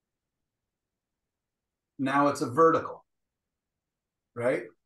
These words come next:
Let's zoom in more. Now it's a, a square format, right? So you can do this in so many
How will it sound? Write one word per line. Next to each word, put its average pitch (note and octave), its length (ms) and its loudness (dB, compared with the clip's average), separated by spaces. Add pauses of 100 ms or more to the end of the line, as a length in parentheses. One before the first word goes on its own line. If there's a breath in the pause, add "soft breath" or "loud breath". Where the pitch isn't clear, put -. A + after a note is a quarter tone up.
(400)
Let's C3 200 -4
zoom C#3 380 2
in C#3+ 180 4
more. C#3 600 2 (1900)
Now C3+ 260 -2
it's D3 140 -4
a, D#3+ 300 0 (920)
a D3+ 80 -8
square F3+ 520 0
format, A2+ 600 -8
right? B2 260 -2 (320)
So F#3+ 200 -2
you G3+ 240 0
can G#3+ 280 -2
do E3 280 0
this B2+ 420 -2 (320)
in C3 160 0
so F3+ 540 4
many D3 720 4